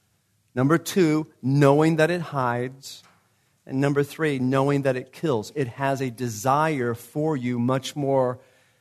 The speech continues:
than your desire for walking through that door. And knowing, lastly, you can overcome it.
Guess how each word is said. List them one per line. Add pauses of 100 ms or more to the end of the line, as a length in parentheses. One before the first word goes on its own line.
(240)
than
your
desire
for
walking
through
that
door. (280)
And
knowing, (380)
lastly,
you
can
overcome
it.